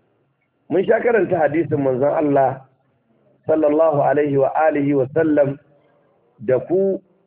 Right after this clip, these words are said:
hadisin muttafaqun alai, hadisin Alqama ibn Waqqas al-Laysi, wanda ya ce, "Sami'tu Umar bin Khattab radiyallahu anhu,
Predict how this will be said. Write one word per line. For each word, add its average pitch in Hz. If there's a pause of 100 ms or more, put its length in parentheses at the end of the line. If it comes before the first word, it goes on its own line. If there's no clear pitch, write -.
(320)
hadisin 147
muttafaqun 147
alai, 135 (1000)
hadisin 151
Alqama 175 (760)
ibn 180
Waqqas 147
al-Laysi, 156 (920)
wanda 160
ya 160 (140)
ce, 143 (760)
"Sami'tu 170
Umar 165
bin 156
Khattab 151
radiyallahu 147
anhu, 156